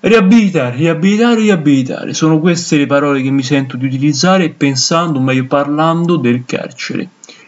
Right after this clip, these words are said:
il luogo per eccellenza in cui una persona dovrebbe vivere serenamente la propria esistenza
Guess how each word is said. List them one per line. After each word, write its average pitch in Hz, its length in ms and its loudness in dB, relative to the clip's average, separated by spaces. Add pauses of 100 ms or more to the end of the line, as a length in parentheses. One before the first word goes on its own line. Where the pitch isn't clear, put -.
(180)
il 147 120 2
luogo 151 340 2
per 151 160 0
eccellenza 175 720 0
in 127 80 0
cui 151 140 2
una 143 160 2
persona 151 420 0
dovrebbe 135 460 2
vivere 143 420 0
serenamente 151 680 0
la 139 100 0
propria 120 200 -2
esistenza - 680 -10